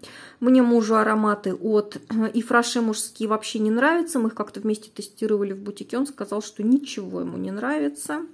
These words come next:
Поэтому я мужу в Ифраше не покупаю. Также продукты для бритья. Мужские часы в подарок. Но опять же, если вашему мужчине,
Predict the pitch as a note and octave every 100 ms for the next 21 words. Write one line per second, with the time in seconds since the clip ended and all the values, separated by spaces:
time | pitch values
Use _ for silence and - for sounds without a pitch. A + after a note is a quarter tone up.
0 | - - - - - _ - A#3+ B3+ A#3+
1 | G#3 A#3+ C4 A3+ A3+ A3+ A#3 A3+ - -
2 | G3 G3+ G3+ G3 G3 - A#3 A3+ A3 G3+
3 | - - - - - - - A#3+ A#3+ -
4 | G3 F#3 A3 - B3+ F#3+ G3+ G#3 G#3 G3
5 | - - F3+ F3 G3 A#3 - - G3+ F#3
6 | G#3 - - A3+ - D4+ D4+ D#4 D#4+ D#4
7 | C4+ A#3+ A#3 B3 B3+ G#3 - G3+ G#3 -
8 | F3+ F3+ F#3+ - A#3+ B3+